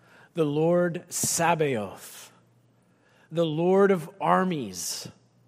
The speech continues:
who rescues us. We may sense the persecution, we may sense the suffering.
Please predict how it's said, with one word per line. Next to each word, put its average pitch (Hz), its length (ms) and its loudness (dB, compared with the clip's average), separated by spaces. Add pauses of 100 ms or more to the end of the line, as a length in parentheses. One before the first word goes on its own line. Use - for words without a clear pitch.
(1400)
who 151 180 0
rescues 110 1160 -2 (240)
us. - 720 -8 (1900)
We 135 140 -2
may 151 180 4
sense 190 480 2
the 208 80 -2
persecution, 185 800 -2
we 143 100 -4
may 131 180 -4
sense - 540 -2
the 180 100 -6
suffering. 127 720 -4